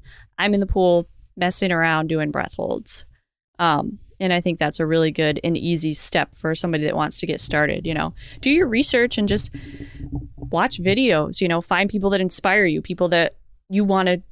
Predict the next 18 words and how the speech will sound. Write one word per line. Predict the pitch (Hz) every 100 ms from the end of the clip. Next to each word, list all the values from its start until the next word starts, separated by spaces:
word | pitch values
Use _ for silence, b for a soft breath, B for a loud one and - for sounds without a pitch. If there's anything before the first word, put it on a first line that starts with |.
| -
you | 214
know, | 170
see | 196 -
the | 196
things | 185 185 185
they're | 185 180
saying | - 180 175 214
and | 185 170
do | 175
the | 170 160
things | - 175
that | -
they're | - 160
doing. | 185 190 -
There's | - -
so | -
much | 185 -
access | - 175 190 170 165 - -